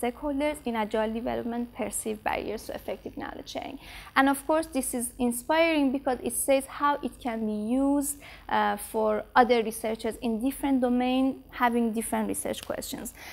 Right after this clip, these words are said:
And actually, I believe this is something which can be done in various settings and all types of field, because, uh, in all aspects of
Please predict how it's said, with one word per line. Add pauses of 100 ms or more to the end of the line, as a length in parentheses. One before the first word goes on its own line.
(140)
And
actually,
I
believe
this
is
something
which
can
be
done
in
various
settings
and (280)
all
types
of
field,
because, (340)
uh, (160)
in (100)
all (120)
aspects
of